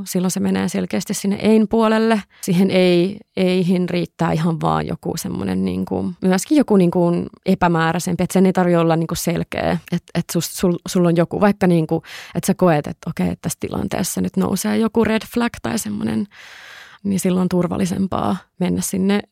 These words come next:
ein puolelle aina. Tälleen niinku spektrinä voi alkaa niinku tunnistamaan ja havainnoimaan niitä omia rajoja ja sitten kommunikoimaan niistä ajan kanssa.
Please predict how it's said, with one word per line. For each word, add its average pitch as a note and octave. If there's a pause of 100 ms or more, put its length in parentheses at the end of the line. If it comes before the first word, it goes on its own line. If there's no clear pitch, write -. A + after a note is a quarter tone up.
ein E3+
puolelle F#3+ (280)
aina. G3 (300)
Tälleen A3+
niinku A3
spektrinä F#3+ (220)
voi F3 (120)
alkaa F3
niinku F3 (380)
tunnistamaan E3+
ja E3
havainnoimaan D#3
niitä -
omia -
rajoja E3+ (180)
ja F3
sitten - (180)
kommunikoimaan G#3
niistä G#3+ (360)
ajan G#3
kanssa. -